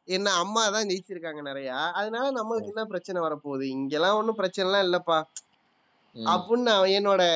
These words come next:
Speaker 1: அந்த இன்னசென்ட் மைண்ட் வந்து அவ்வளவுதான் நினைச்சுது. But அப்பயுமே வந்து ரெண்டு தமிழ் நடிகர்கள் வந்து மோடியை மீட் பண்ணாங்க. ஒண்ணு வந்து நம்ம சூப்பர் ஸ்டாரும், இன்னொன்னு நம்ம அண்ணாவும், தளபதி.
Speaker 2: ம்.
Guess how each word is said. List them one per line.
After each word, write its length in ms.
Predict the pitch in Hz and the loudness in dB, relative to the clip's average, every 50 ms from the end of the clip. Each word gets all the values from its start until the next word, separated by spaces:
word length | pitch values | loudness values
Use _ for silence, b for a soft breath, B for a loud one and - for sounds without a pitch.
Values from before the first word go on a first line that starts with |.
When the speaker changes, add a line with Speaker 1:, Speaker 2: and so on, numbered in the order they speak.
| 156 147 143 139 139 135 131 | 4 2 4 4 4 4 6
Speaker 1:
அந்த 200 | 131 143 143 143 | 4 4 4 4
இன்னசென்ட் 880 | 143 147 180 214 240 247 233 - - 226 214 214 208 _ - 185 170 | 4 4 2 4 4 4 4 4 2 2 0 -2 -4 _ 0 2 2
மைண்ட் 280 | 156 151 156 175 190 196 | 2 2 0 -2 -2 -2
வந்து 200 | 180 180 202 202 | -2 -2 -2 0
அவ்வளவுதான் 360 | 175 165 160 160 180 175 160 156 | 0 0 0 -2 -2 -2 -4 -4
நினைச்சுது. 400 | 160 - - 160 208 262 254 220 | -6 -8 -4 -2 0 0 0 0
But 120 | 220 220 | 0 0
அப்பயுமே 640 | 202 156 135 - - - 269 262 262 254 254 269 269 | 2 2 2 0 2 4 4 4 6 6 6 6 6
வந்து 500 | 240 214 185 185 185 226 285 285 208 b b b b b _ | 6 4 2 0 0 2 2 2 0 b b b b b _
ரெண்டு 320 | 165 190 220 233 214 220 | -2 -2 0 0 -2 0
தமிழ் 260 | 220 190 196 226 254 | 2 2 2 4 4
நடிகர்கள் 580 | 262 247 214 190 185 175 180 170 156 156 160 151 | 4 4 4 4 4 4 2 2 2 2 0 0
வந்து 260 | 147 143 156 180 233 220 202 165 | 0 0 0 2 2 4 4 4
மோடியை 380 | 151 165 190 208 202 208 185 | 4 4 4 4 4 4 4
மீட் 200 | 165 165 170 165 - - | 4 4 2 0 0 -2
பண்ணாங்க. 360 | 156 143 135 131 120 120 120 | 0 2 2 2 2 4 2
ஒண்ணு 280 | 127 131 151 170 185 180 | 4 4 4 4 4 6
வந்து 320 | 170 160 175 180 214 262 269 233 202 170 151 139 135 127 127 - _ _ | 6 4 4 2 4 4 6 6 6 6 4 4 2 0 -2 -6 _ _
நம்ம 380 | - 147 147 147 143 139 131 | -2 0 2 2 2 2 2
சூப்பர் 380 | 131 - 170 175 - 190 175 165 - - | 0 -2 -6 -2 0 0 0 0 -2 -2
ஸ்டாரும், 300 | 165 147 151 190 226 220 | 0 0 0 0 -2 -2
இன்னொன்னு 280 | 220 220 208 202 220 | -2 -2 -2 -2 0
நம்ம 480 | 220 208 180 165 156 151 143 139 135 131 | 0 0 2 2 2 2 2 2 2 0
அண்ணாவும், 500 | 131 143 156 175 170 160 147 143 139 - _ _ _ _ _ | 0 0 0 0 0 0 0 -2 -6 -8 _ _ _ _ _
தளபதி. 360 | - 156 165 180 170 170 165 | -4 -2 -2 -2 -2 -2 -2
Speaker 2:
ம். 200 | 107 104 101 95 | -2 -2 -4 -8